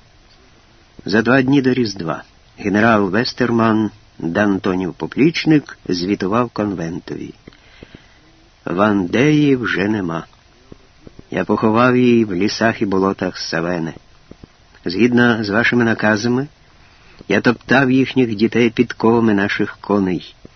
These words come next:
убивав їхніх жінок, щоб вони більше не плодили розбишак.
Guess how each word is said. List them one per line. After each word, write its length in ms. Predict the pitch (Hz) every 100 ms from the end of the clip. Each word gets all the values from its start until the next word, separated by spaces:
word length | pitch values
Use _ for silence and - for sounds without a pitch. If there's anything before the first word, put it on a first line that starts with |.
| -
убивав 380 | 92 92 104 120
їхніх 440 | 120 120 123 113 92
жінок, 540 | 101 113 113 78 - - - - -
щоб 240 | - 95
вони 240 | 101 117
більше 380 | 110 120 127 131
не 140 | 113 117
плодили 580 | - 107 101 135 131
розбишак. 760 | 123 120 98 113 - 95 85 -